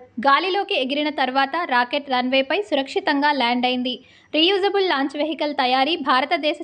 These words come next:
చరిత్రలో మరో మైలురాయి అని ఇస్రో పేర్కొంది. ప్రయోగంలో భాగంగా Air Force హెలికాప్టర్ నుంచి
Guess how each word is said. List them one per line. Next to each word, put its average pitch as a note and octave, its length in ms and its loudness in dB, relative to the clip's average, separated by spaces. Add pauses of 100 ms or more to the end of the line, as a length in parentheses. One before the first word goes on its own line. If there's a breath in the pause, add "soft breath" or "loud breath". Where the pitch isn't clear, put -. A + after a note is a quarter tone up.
(140)
చరిత్రలో C#4 400 0
మరో C#4+ 320 2
మైలురాయి C4+ 600 2
అని C4+ 300 -2
ఇస్రో D4+ 260 -4
పేర్కొంది. B3+ 600 -4 (340 soft breath)
ప్రయోగంలో F#4+ 540 0
భాగంగా D4+ 580 0
Air C4+ 260 2
Force E4 260 -4
హెలికాప్టర్ C4+ 540 -2
నుంచి C#4 420 0